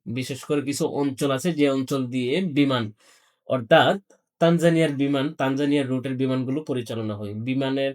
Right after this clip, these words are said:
টিকিট কাটার আগে পনেরো থেকে সাতাশ দিন পূর্বে যদি টিকিটটি কাটেন, অতি সস্তায় পেতে পারেন। তার জন্য হেল্প নিতে পারেন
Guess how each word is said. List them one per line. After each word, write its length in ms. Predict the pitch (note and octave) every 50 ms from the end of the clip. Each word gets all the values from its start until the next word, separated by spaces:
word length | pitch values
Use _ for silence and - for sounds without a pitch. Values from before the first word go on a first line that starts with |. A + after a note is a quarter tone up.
| - -
টিকিট 260 | C#3+ C3 - E3+ F3
কাটার 300 | - - E3 D#3+ D#3+ D3+
আগে 300 | D3+ C#3+ C3 C3 D3 D#3+ -
পনেরো 300 | - C#3 C#3 C#3 C3+ C#3+
থেকে 200 | C#3 F3 E3 F3
সাতাশ 360 | - - D#3+ D3 - D#3 D3 C#3
দিন 180 | C3+ C#3 C#3+ C#3
পূর্বে 300 | C#3 E3 D#3+ D#3 D#3 D3+
যদি 200 | C#3+ C#3+ C3+ C#3+
টিকিটটি 440 | C3+ - C#3 B2+ C#3 C#3 - - C#3+
কাটেন, 280 | C3+ B2+ B2+ E3 F#3+ G#3+
অতি 280 | D#3+ D3+ C#3+ C3+ C#3+ C3+
সস্তায় 400 | - D3+ C3+ - - - B2+ A2
পেতে 220 | B2 A2+ G#2+ A#2+ A2
পারেন। 260 | A2+ A2 A2 A2 G#2+
তার 220 | - A#2+ B2 B2
জন্য 180 | B2 C3+ C#3+ C#3+
হেল্প 260 | B2+ B2 C3 C3 - -
নিতে 220 | C3+ C3+ C3 C#3
পারেন 220 | B2+ C3+ C3+ C3+